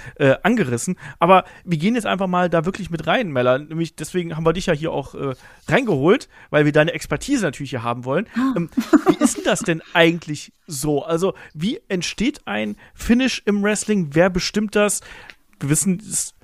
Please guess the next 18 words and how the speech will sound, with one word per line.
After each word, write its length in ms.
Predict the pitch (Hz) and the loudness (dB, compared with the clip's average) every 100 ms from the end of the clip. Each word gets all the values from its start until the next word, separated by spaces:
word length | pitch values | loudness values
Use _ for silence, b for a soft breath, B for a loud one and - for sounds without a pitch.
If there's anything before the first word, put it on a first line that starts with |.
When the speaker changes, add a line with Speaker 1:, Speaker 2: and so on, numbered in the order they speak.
| _ _ _ _ | _ _ _ _
Speaker 1:
ist 180 | 160 - | -4 -2
natürlich 340 | 139 143 127 | -2 -4 -2
alles 280 | 131 123 - | -2 -2 0
abgesprochen, 580 | 202 262 214 226 233 233 | 0 2 0 2 2 0
aber 320 | 165 175 165 | 2 4 4
wie 80 | - | 2
ist 160 | 220 | -6
denn 80 | 208 | -2
das? 180 | 202 190 B 151 | 0 -2 B -6
Wer 320 | 156 190 202 B B | 2 4 4 B B
legt 200 | 185 196 | -4 -2
denn 100 | 170 | 0
fest, 300 | 190 185 156 | 0 -2 -4
wie 80 | 160 | -2
so 120 | 165 | -2
ein 80 | 156 | -2
Finish, 420 | - 170 151 - b b - | -2 -2 -4 -8 b b -4
äh, 180 | 143 | -2